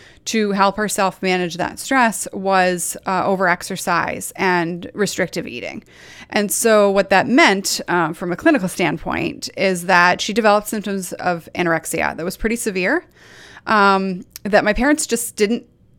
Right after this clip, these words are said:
actually notice. Because when you think about extreme behavior, like choosing not to eat in a way that keeps your body nourished,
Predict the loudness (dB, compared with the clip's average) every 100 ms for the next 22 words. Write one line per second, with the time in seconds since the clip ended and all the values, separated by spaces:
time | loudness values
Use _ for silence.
0 | -2 -2 0 -2 0 0 -2 -6 -8 -6
1 | -2 0 -2 0 0 2 4 4 2 -6
2 | _ _ _ -10 -8 -8 -8 -10 -10 -4
3 | -4 -4 -4 -2 -4 -4 -4 -4 -6 -2
4 | 0 0 -8 -20 _ -20 -20 _ _ _
5 | _ -20 -20 _ -4 -2 -2 -4 -2 -2
6 | -4 -8 -10 -8 -6 -6 -4 -4 -2 -2
7 | -4 -6 _ -14 -12 -10 -6 -4 -4 -4
8 | -2 -4 -8 -16